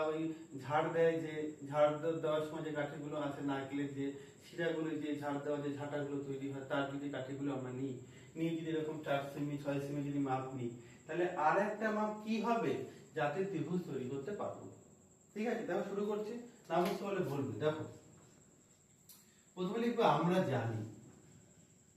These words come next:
আমরা জানি। কি জানি? যে যে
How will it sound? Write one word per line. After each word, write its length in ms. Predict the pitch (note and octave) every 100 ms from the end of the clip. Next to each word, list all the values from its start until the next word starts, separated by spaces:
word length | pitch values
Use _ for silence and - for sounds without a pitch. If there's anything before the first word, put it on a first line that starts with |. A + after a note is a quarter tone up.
| _ _ - - - - - - - - - -
আমরা 380 | C3 C3 C#3 D#3+ G3 - - - - - - A2
জানি। 300 | A2+ G#2+ G2+ G#2+ - - - - - - - - _ _ - - - - - _ -
কি 80 | F#3+
জানি? 260 | G3 A3 A3 G#3+ G#3+ - - - - - - - _ - _ A#2+ A2
যে 160 | B2 A#2+ A2+ A2 A2 - - - - - - - - - _ _ - - - - F4+ - - - - - - - _ - - _ - B2+ A2
যে 120 | F3+